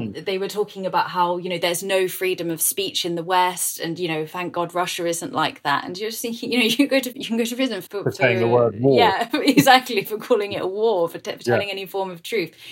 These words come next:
Speaker 2: It's, it's completely bizarre. But in a weird way, it, it does make sense in their logic, but it's just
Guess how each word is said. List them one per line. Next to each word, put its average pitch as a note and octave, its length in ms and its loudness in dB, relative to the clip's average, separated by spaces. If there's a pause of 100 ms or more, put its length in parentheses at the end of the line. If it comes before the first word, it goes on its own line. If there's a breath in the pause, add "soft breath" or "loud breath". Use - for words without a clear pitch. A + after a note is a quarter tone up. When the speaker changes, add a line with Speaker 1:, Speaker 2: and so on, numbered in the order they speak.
(160 loud breath)
Speaker 2:
It's, G3+ 300 -2
it's - 220 -2
completely A3+ 440 -4
bizarre. E3+ 600 0 (220 loud breath)
But - 220 4
in B3 140 2
a C4 60 2
weird D4+ 320 0
way, G#3+ 180 2
it, - 140 0
it G3+ 140 4
does B3 220 4
make A3 220 0
sense G3+ 360 0
in F3+ 100 -6
their F3 140 -2
logic, A3+ 480 0
but E3 80 -4
it's - 180 -6
just - 260 -8